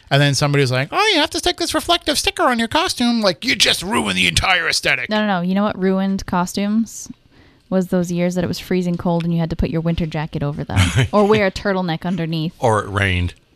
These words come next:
Speaker 1: So that
Speaker 2: I mean,
Speaker 1: was
Speaker 2: at least an umbrella didn't cramp the style as much as a puffy winter jacket.
Speaker 3: True.
Speaker 2: And, like, gloves and
Speaker 1: No,
Speaker 2: hat
Speaker 3: I remember
Speaker 2: and
Speaker 3: it snowing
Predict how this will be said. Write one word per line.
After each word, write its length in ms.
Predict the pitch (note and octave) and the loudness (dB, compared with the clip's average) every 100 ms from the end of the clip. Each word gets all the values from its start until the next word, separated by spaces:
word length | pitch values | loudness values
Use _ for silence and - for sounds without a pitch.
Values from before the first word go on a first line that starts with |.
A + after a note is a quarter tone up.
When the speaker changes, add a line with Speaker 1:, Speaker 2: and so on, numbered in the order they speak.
| _ _ _ _ - | _ _ _ _ -6
Speaker 1:
So 240 | - E3+ | 2 4
that 120 | E3+ | 4
Speaker 2:
I 40 | C#4 | 4
mean, 100 | E4+ | 4
Speaker 1:
was 60 | C#4+ | 2
Speaker 2:
at 40 | |
least 180 | F4+ - | 0 -2
an 80 | G4 | 0
umbrella 400 | C#4+ A3 G#3 G#3 | 4 4 4 2
didn't 360 | F#3+ F#3 E3+ | 0 0 -4
cramp 340 | - G3 F#3 - | -4 -2 -2 -2
the 80 | F3+ | -6
style 400 | - F3+ F3 E3 | 0 2 2 0
as 140 | E3+ | 0
much 180 | F3 F3+ | -2 0
as 100 | E3+ | -2
a 60 | |
puffy 420 | E3 - G3 F#3+ E3+ | 0 0 0 -2 -2
winter 320 | E3+ E3+ F3 | 0 -2 -2
jacket. 520 | D#3+ D#3 - C3 - | -2 -2 -2 -6 -6
Speaker 3:
True. 260 | - - D3 | -6 -6 -2
Speaker 2:
And, 140 | G3+ | 0
like, 200 | F3+ E3 - | 0 -2 -2
gloves 420 | F#3 F3+ F#3 F3+ | 0 2 0 0
and 100 | F#3 | 2
Speaker 1:
No, 120 | C3 | 4
Speaker 2:
hat 260 | - E3+ - | 4 4 2
Speaker 3:
I 40 | C3 | 2
remember 280 | G2 G2 | 2 0
Speaker 2:
and 80 | F2+ | -2
Speaker 3:
it 40 | - | -4
snowing 640 | - - G2 A2 D#3+ F#2+ | -4 0 2 4 4 2